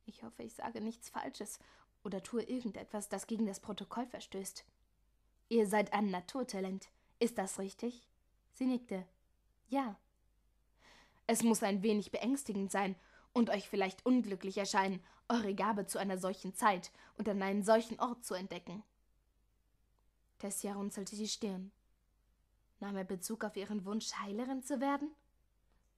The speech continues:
Gewiss hatte er nichts von dem Zwischenfall mit Takado gehört. Nein, das hätte Dakon ihm nicht erzählt. „Nein“, sagte sie langsam. „Nun, es war durchaus erschreckend, als es geschehen ist.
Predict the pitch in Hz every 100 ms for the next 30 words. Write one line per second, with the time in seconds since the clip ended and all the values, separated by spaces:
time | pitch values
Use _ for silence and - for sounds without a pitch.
0 | _ - 190 214 247 226 202 190 208 240
1 | - - 202 185 - 247 247 202 196 196
2 | 202 - 190 - 269 208 190 196 190 -
3 | - _ _ _ _ _ _ _ _ _
4 | 240 208 180 - 269 277 339 254 240 240
5 | 254 214 226 220 196 190 185 185 196 -
6 | _ _ _ _ _ _ _ _ - 208
7 | 202 247 254 208 190 208 _ _ 208 190
8 | 196 196 190 196 196 196 185 _ _ _
9 | _ _ _ _ _ _ 220 233 285 285
10 | 208 - 220 202 247 247 214 208 202 269
11 | 277 220 214 220 233 - 233 - 285 190
12 | 208